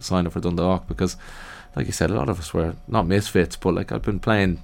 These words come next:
First Division for three years and then up north, and no one would keep an eye on you, know how you're doing or anything. Like, so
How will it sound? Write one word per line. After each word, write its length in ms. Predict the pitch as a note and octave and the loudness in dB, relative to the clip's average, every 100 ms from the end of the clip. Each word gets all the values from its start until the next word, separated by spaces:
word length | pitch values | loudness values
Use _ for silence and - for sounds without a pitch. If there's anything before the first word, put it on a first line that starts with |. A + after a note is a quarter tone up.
| - | -10
First 300 | - G#2 G#2 | 4 4 6
Division 260 | G2+ F#2 | 4 4
for 160 | E2+ F2+ | 0 -2
three 220 | - F#2 | 2 4
years 280 | F2+ F#2 F2 | 6 6 4
and 60 | F2 | 2
then 100 | F#2 | -2
up 120 | F2+ | 0
north, 320 | F#2 F2+ F#2 - | 2 2 2 -2
and 200 | F2 - - | -6 -8 -4
no 120 | F2+ | -2
one 200 | F2 F2+ - - - - - - - | 0 -2 -8 -20 -20 -20 -20 -20 -2
would 180 | F2+ - | -2 2
keep 200 | F2+ E2 | 2 2
an 440 | E2+ - - F2+ | -2 -6 -4 2
eye 180 | F2 F2+ | 4 4
on 80 | F2 | 4
you, 120 | E2 | 2
know 200 | E2+ F2 | 2 4
how 80 | E2+ | 2
you're 140 | E2 | 2
doing 260 | D#2 E2+ E2+ | 0 0 0
or 100 | E2 | 0
anything. 380 | E2+ E2+ F2+ F2 | -2 -2 -4 -4
Like, 220 | F2 - | -8 -6
so 240 | - F2 | 0 0